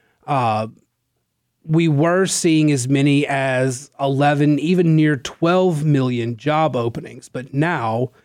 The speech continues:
it's starting to decline. The most recent decline, six hundred and five thousand, uh, job openings have been, uh, ha-, have been closed.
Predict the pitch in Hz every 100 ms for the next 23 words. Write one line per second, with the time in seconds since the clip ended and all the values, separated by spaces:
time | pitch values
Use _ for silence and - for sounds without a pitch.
0 | _ _ - 147 - 143 120 117 127 120
1 | 151 143 123 117 139 135 - 131 120 196
2 | 190 135 131 127 - 160 - 151 139 131
3 | - 139 127 143 143 - 139 123 127 123
4 | 131 131 120 _ _ _ _ - 135 120
5 | 117 113 131 _ 139 143 160 180 123 120
6 | 120 117 113 - 139 120 123 117 117 135
7 | _ _ _ _ 135 123 113 123 _ _
8 | _ - 131 123 131 120 123 120 - 180
9 | 113 - -